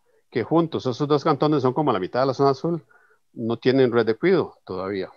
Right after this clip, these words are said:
Entonces, pedimos a la Alconapan, a través de, de la red de cuido de Nicoya, que no, o sea, le pedimos a Teresita,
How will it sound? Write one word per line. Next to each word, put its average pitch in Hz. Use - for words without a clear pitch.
Entonces, 110
pedimos 110
a 135
la 131
Alconapan, 147
a -
través 98
de, 110
de 107
la 101
red 98
de 104
cuido 117
de 120
Nicoya, 135
que 101
no, 95
o 104
sea, 123
le 90
pedimos 101
a 120
Teresita, 131